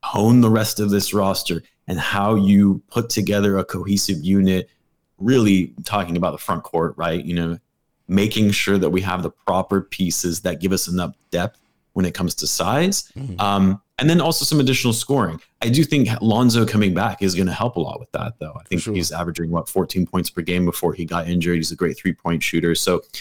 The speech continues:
Speaker 1: uh, the main focus is DeMar's probably not gonna have the season that we saw this year, next season. So what do you do as far as, uh, getting those added offensive pieces to make up for maybe some of that scoring,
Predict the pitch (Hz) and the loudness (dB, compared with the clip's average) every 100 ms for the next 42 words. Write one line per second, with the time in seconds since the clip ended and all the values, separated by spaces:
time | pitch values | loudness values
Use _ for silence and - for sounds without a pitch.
0 | - _ _ 98 95 85 80 - _ _ | -18 _ _ -2 0 0 -4 -10 _ _
1 | 101 104 117 113 107 101 98 - 92 87 | 6 6 6 6 4 2 -2 0 0 2
2 | 95 101 101 - 107 92 90 95 101 87 | 2 4 2 0 0 2 2 0 -2 -4
3 | 82 85 85 82 - 85 85 85 85 85 | -4 -4 -4 -2 -2 0 0 0 -2 -2
4 | 76 80 - 80 80 80 _ _ _ _ | -4 -4 -2 -2 -2 -6 _ _ _ _
5 | 82 78 87 80 80 - _ 87 87 - | -6 -2 0 0 0 -6 _ -6 -4 -2
6 | 82 78 82 95 _ - 101 101 110 107 | -2 0 -2 -4 _ -2 2 4 6 6
7 | 101 85 98 95 - 90 90 87 85 - | 4 4 4 4 2 0 2 2 0 -2
8 | - _ _ _ - 87 85 82 80 92 | -8 _ _ _ -6 -2 0 -2 -4 -6
9 | 92 104 110 104 98 - 90 95 82 87 | -4 4 4 6 2 0 -2 -2 0 -2
10 | - 87 - - - 90 82 95 107 - | -2 -4 -4 -8 -6 -4 -2 0 0 0
11 | 92 87 85 95 - 90 87 85 - 87 | -2 -2 0 -4 -2 -4 -2 -2 -2 -2
12 | 82 80 - - 80 87 98 | -2 -2 -4 -4 -4 0 2